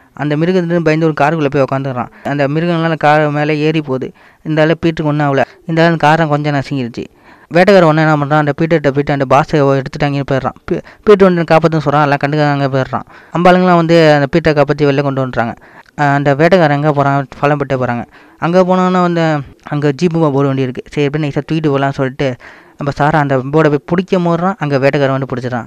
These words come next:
ஒன்றை பிடிச்சாரான், அவன் விழுவான். ராணி எங்க இருக்காங்கிற ராஜா இருப்பாங்க. "என்னது,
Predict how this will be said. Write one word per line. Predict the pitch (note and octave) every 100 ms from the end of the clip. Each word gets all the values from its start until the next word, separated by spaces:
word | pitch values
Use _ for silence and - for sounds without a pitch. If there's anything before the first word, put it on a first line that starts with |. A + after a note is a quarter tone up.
| -
ஒன்றை | C3+ D#3 E3+
பிடிச்சாரான், | D#3 D#3 - D#3 F3+
அவன் | C3+ C3+ C#3+
விழுவான். | C#3 C#3 C3+ A#2+ -
ராணி | - D3 F3+
எங்க | E3 E3
இருக்காங்கிற | D#3 D#3 D#3 C#3+
ராஜா | C#3 C#3+ C#3+
இருப்பாங்க. | B2 A#2 A#2+ - - -
"என்னது, | - D3+ D3